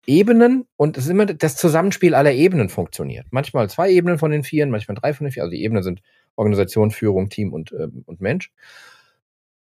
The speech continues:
Ich kann an vielen Ecken viele Sachen drehen, aber dieses kategorische,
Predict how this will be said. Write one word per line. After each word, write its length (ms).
Ich 140
kann 240
an 80
vielen 280
Ecken 240
viele 240
Sachen 300
drehen, 300
aber 160
dieses 360
kategorische, 1300